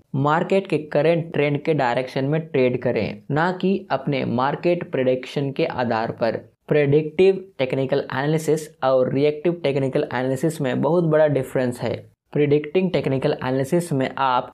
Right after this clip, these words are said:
प्राइस फ्यूचर में कहाँ जाएगा, इसका प्रेडिक्शन करते हैं और इसी बिलीफ पर ट्रेड भी लेते हैं, जबकि रिएक्टिव टेक्निकल एनालिसिस में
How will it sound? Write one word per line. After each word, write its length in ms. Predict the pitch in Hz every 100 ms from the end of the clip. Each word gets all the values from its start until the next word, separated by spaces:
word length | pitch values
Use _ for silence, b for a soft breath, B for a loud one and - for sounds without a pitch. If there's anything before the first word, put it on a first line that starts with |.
| -
प्राइस 420 | 156 147 151 151 -
फ्यूचर 300 | 170 175 190
में 180 | 180 170
कहाँ 280 | 143 120 120
जाएगा, 580 | 120 135 156 135 139 - -
इसका 360 | 156 - 165
प्रेडिक्शन 560 | 160 135 123 123 147 147
करते 360 | 156 123 123
हैं 420 | 117 117 107 - _ -
और 400 | 165 156 170 -
इसी 240 | 185 202 214
बिलीफ 480 | 151 156 165 165 -
पर 160 | 120
ट्रेड 480 | - - 131 135 131
भी 140 | 143
लेते 300 | 175 139 127
हैं, 420 | 117 117 104 - _ 147
जबकि 600 | 160 190 185 135 - -
रिएक्टिव 420 | 135 147 156 196 202
टेक्निकल 520 | 180 180 180 180 180
एनालिसिस 640 | - 135 139 143 180 175
में 260 | 123 101